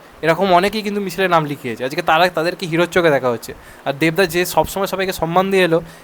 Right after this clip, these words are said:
একজন এমপি হয়ে নিজের দলের ভুল, ভুলগুলো তুলে ধরলো, তাকে তোমরা খিল্লি করছো। তো যাই হোক, অনেক কথা বলার ছিল, বললাম।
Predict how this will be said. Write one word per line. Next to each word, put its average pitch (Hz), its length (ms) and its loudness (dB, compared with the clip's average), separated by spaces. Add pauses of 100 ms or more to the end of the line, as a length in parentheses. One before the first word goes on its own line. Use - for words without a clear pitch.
একজন 156 260 0
এমপি 175 260 2
হয়ে 190 140 4
নিজের 180 240 2
দলের 175 260 0
ভুল, 165 140 -4
ভুলগুলো 180 380 4
তুলে 196 220 4
ধরলো, 185 280 4 (280)
তাকে 170 180 2
তোমরা 185 220 2
খিল্লি 139 260 -8
করছো। - 320 -10 (1400)
তো 156 60 -6
যাই 175 160 6
হোক, 214 100 6
অনেক 170 220 4
কথা 185 180 4
বলার 156 200 4
ছিল, 175 200 -2
বললাম। 143 380 0